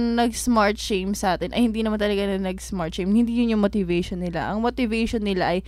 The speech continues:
talunin yung idea mo. Kasi, di ba, for example, um, meetings,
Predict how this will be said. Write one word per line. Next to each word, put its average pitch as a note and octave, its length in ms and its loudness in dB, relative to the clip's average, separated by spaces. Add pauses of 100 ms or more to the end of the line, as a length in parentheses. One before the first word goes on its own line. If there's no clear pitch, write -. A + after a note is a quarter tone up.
(200)
talunin C#4 500 4
yung C4+ 160 4
idea G3 480 4
mo. F3+ 140 0
Kasi, A3 320 2
di G#3 100 -2
ba, F3 220 0 (360)
for A#3+ 120 -2
example, B3+ 500 4
um, F3+ 500 0 (260)
meetings, G3+ 880 4